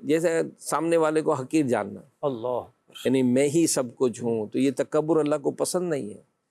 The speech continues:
Speaker 1: آپ عبادت کریں لیکن اگر وہ عبادت لوگوں کو دکھانے کے لیے کرتے ہیں تو اللہ جانتا ہے کہ آپ نے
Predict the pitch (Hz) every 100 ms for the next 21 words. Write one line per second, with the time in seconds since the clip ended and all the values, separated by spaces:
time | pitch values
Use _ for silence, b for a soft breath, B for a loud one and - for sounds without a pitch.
0 | _ _ - 135 135 123 139 147 131 135
1 | 139 151 123 120 135 131 135 139 131 113
2 | 117 135 151 123 120 135 139 127 113 -
3 | 107 127 147 151 139 143 - 143 131 120
4 | 143 175 170 185 165 120 - _ _ _
5 | _ _ _ _ - 120 131 143